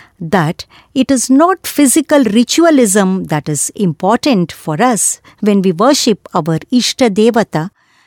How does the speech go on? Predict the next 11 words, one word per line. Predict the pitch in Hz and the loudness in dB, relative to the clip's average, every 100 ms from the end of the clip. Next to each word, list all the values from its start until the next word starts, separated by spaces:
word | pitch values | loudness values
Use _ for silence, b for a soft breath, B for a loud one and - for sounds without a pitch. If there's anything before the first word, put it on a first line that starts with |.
| _ | _
we | 202 196 277 | -4 2 4
must | 262 359 349 - - | 6 4 2 -4 -2
live | 233 277 | 2 2
up | 226 160 - | 2 -2 -10
to | - | -6
the | 196 202 - | -4 -4 -2
ideal | 202 220 190 311 311 165 202 b b b | -2 0 2 4 4 2 -2 b b b
that | 165 196 190 - | -2 -2 -2 -6
this | 185 170 - 339 - - | -12 -4 0 0 0 -4
particular | - 196 - - 196 175 | -2 -2 -2 -4 -2 -2
form | - 247 208 151 | 0 0 2 0